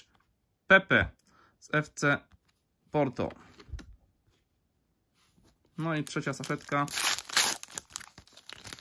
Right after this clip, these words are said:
Mamy jakiegoś zawodnika z Milanu na końcu, z tego co widziałem.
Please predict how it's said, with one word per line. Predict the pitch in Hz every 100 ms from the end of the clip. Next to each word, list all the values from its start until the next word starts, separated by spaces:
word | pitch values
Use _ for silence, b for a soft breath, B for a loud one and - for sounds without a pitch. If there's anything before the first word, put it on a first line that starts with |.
| - - - - - - - - - - - - - - - - - - - - - - -
Mamy | 123 127
jakiegoś | 123 127
zawodnika | 123 127 127 131 123 131 - -
z | 135
Milanu | 135 135 127 139 - - - - - - 123
na |
końcu, | 131 139 131 - 143
z |
tego | - 123
co | 127 147
widziałem. | 156 151 135 143 165